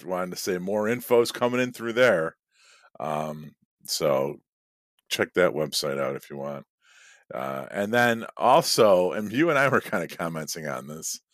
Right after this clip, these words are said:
uh, the Fortean Times Magazine, the cover story of this month's Fortean Time Magazine is the Chicago Mothman. And they interview a character by the name of Jack Chavez.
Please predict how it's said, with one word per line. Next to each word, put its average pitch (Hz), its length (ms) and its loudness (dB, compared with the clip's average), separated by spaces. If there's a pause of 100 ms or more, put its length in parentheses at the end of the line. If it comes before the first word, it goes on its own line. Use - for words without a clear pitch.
(420)
uh, 73 440 -2 (200)
the 87 100 -8
Fortean 147 640 0
Times 131 480 2
Magazine, 85 720 -2 (560)
the 85 80 -4
cover 135 360 4
story 90 580 0 (100)
of 80 340 2
this 87 240 -6
month's 82 240 -6
Fortean 85 480 -6
Time 82 220 -4
Magazine 78 640 -6 (420)
is 90 220 -2
the 92 100 -6
Chicago 101 560 0
Mothman. 82 800 -4 (1600)
And 98 440 2
they 104 200 4
interview 110 760 0
a 85 60 -2
character 110 360 4
by 98 160 2
the 95 80 0
name 95 260 -4
of 73 280 -6
Jack 95 400 0
Chavez. 78 960 -4